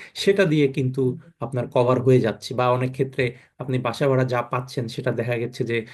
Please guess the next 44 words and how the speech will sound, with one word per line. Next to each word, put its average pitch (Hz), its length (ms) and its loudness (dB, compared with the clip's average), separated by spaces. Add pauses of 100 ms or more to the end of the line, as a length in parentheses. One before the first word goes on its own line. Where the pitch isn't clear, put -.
(280)
আহ, 117 200 0
লোন 135 260 6
রিপেমেন্টের 135 840 0
চেয়েও 156 220 2
আপনার 123 380 -2
ভাড়ার 120 400 -4
পরিমাণ 127 420 2
বেশি, 107 220 -6
সেক্ষেত্রে 143 380 0
কিন্তু 135 220 0
প্রতি 131 240 -2
মাসে 123 320 -2 (340)
আপনার 120 260 -4
একটা 117 280 0
স্মল 120 260 -2
পার্সেন্টেজ 117 580 -4
প্রফিটও 127 420 0
হচ্ছে, 131 360 -2 (240)
যেটা 127 220 0
আপনার 113 220 -6
kind 117 280 -6
of 110 100 -2 (120)
passive 123 360 -4
income। 123 380 -4 (640)
তো 117 260 2
বাসা 135 380 0
ভাড়ার 156 320 2
ক্ষেত্রে 190 300 -2
কিছু 202 320 0
অসুবিধা 160 420 2
আছে, 156 200 -2
যেমন 139 300 -4
চাইলেই 131 360 0
বাসা 127 260 -6
রং 120 200 -6
করা 120 220 -4
যায় 120 160 -4
না, 117 120 -6
বাসায়, 117 400 -6 (380)
আহ, 120 280 0
পেরেক 147 280 2
লাগানো 117 300 2
যায় 113 220 0
না, 110 320 -6